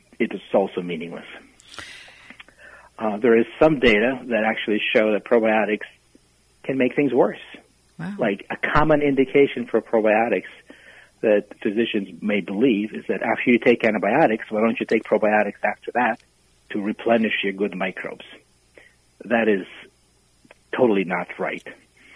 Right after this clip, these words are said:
Speaker 1: They don't replenish anything. They can actually interfere with normalization of your gut microbiome.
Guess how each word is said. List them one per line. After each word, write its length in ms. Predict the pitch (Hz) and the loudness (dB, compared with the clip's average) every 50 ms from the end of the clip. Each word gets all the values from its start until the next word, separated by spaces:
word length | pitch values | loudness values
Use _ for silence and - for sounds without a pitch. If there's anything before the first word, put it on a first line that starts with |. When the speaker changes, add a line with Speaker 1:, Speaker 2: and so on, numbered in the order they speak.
| - - _ _ _ _ _ - | -20 -20 _ _ _ _ _ -6
Speaker 1:
They 160 | - 120 113 | 0 2 4
don't 200 | 107 113 110 110 | 4 4 4 4
replenish 440 | 104 101 - - 113 101 95 101 98 - | 2 0 0 0 0 0 0 0 -2 0
anything. 480 | 123 135 127 - - 107 98 104 107 - | 2 2 2 2 0 -2 -4 -4 -4 -2
They 300 | 120 123 131 139 127 - - - | 0 2 2 2 0 -2 -8 -8
can 160 | - 123 123 | -2 0 2
actually 400 | 120 113 113 - - - 113 117 | 2 2 2 0 -2 2 2 2
interfere 800 | - 131 139 147 - - 131 - - - 165 202 - - - - _ _ _ _ _ - _ _ _ _ _ - | 2 2 0 0 2 0 0 2 2 2 4 4 2 0 -4 -8 _ _ _ _ _ -20 _ _ _ _ _ -4
with 420 | 127 110 110 101 98 98 92 104 - - - - - - _ _ _ - - | 0 2 4 4 4 2 0 -2 -6 -10 -16 -18 -20 -20 _ _ _ -10 -6
normalization 920 | 110 110 110 107 101 92 92 92 - 98 101 113 - - 104 98 92 85 | -4 -2 -2 0 -2 -2 -4 -4 -4 -2 -2 -2 -2 -4 -8 -10 -10 -10
of 160 | 92 90 - | -10 -10 -8
your 120 | 92 87 | -8 -8
gut 200 | 78 - 78 - - | -8 -10 -12 -12 -12
microbiome. 640 | - 85 90 - - - - - - - - 185 - | -14 -14 -14 -14 -12 -12 -12 -12 -12 -12 -12 -14 -16